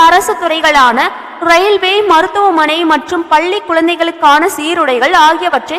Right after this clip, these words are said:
தயாரித்து அனுப்பி வந்தனர். இந்நிலையில் கடந்த இரண்டாயிரத்தி மூணாம் ஆண்டு தொழிற்சாலை மூடப்பட்டது. இரண்டாயிரத்தி மூணாம் ஆண்டு முதல் இந்த தொழிற்சாலை பயனற்று முட்புதர்கள் சூழ்ந்து சமூக விரோதிகளின் கூடாரமாக இருந்து வருகிறது.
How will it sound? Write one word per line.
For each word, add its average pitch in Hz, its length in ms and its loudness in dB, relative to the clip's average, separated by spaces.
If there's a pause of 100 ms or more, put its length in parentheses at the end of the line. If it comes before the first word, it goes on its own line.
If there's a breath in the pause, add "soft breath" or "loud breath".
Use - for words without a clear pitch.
(100)
தயாரித்து 294 460 0 (100)
அனுப்பி 262 320 -6
வந்தனர். 202 440 -4 (600)
இந்நிலையில் 427 600 0
கடந்த 403 280 2 (140)
இரண்டாயிரத்தி 415 640 2
மூணாம் 359 420 4
ஆண்டு 294 220 0 (100)
தொழிற்சாலை 339 560 0 (120)
மூடப்பட்டது. 233 640 -2 (600)
இரண்டாயிரத்தி 466 680 2
மூணாம் 392 400 4
ஆண்டு 320 260 0
முதல் 320 320 0
இந்த 349 260 0
தொழிற்சாலை 320 560 0 (140)
பயனற்று 359 640 0
முட்புதர்கள் 320 800 0
சூழ்ந்து 311 340 -4 (100)
சமூக 381 400 0
விரோதிகளின் 330 680 -2
கூடாரமாக 320 680 2 (100)
இருந்து 302 300 -2
வருகிறது. 220 500 -4